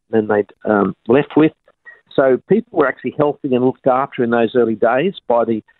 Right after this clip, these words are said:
um, by the, the, the, the, the fleet of officers that were in charge. And so it was an incredible experiment, but it was actually a holy experiment in forgiveness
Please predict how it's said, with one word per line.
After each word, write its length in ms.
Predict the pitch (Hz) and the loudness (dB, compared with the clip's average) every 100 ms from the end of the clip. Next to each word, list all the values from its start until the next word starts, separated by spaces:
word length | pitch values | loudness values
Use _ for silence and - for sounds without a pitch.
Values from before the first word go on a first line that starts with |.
| _ _ _ - | _ _ _ -6
um, 460 | 113 110 107 104 - - | -2 -2 -2 -6 -10 -2
by 160 | 120 | -2
the, 140 | 113 104 - | 0 -2 -4
the, 100 | 113 | -10
the, 260 | - 107 - | -2 -2 0
the, 160 | 113 92 | -2 -2
the 160 | 107 95 _ | -2 -4 _
fleet 220 | - 135 110 | 0 2 2
of 100 | 120 | 0
officers 460 | 120 135 - 127 117 | -2 -4 -4 -2 0
that 80 | |
were 100 | 110 | 0
in 100 | 101 | -2
charge. 520 | 92 127 135 190 - - _ _ _ _ _ _ - | -2 -2 -2 -2 -4 -8 _ _ _ _ _ _ -4
And 140 | 143 - | -2 0
so 80 | |
it 80 | 160 | 0
was 120 | 156 | 2
an 80 | 160 | 0
incredible 440 | 139 - 226 220 165 | -2 0 0 2 0
experiment, 560 | - - 160 127 98 - | -2 0 0 0 -2 -2
but 100 | 139 | 0
it 40 | |
was 120 | 131 160 | 0 -2
actually 300 | 185 - 160 | -2 0 0
a 60 | |
holy 500 | - - 160 165 147 | 0 -4 0 2 2
experiment 560 | 104 - - 123 107 - _ _ _ - _ - | 0 -4 -2 2 2 -2 _ _ _ -20 _ 0
in 300 | 139 131 131 - _ - | 2 2 0 -6 _ -4
forgiveness 500 | 123 123 160 202 | -2 0 2 2